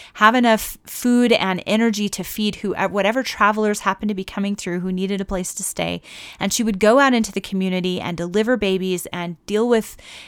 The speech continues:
people who were sick with very contagious diseases. And she never worried about herself. She just prayed and asked for God,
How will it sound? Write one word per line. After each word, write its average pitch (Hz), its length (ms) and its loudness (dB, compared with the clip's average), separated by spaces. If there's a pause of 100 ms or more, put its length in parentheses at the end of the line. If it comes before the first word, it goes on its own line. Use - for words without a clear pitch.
(120)
people 233 300 2
who 190 120 -4
were 175 140 0
sick - 420 2
with 185 140 2
very 269 200 4
contagious 214 480 0
diseases. 180 560 -2
And 180 120 -4
she 208 140 -4
never 254 460 2 (480)
worried 220 420 4
about 170 220 4
herself. - 400 0
She 220 200 0
just 226 280 2
prayed 202 460 2
and 185 180 0
asked 185 240 0
for 208 80 -6
God, 196 380 -2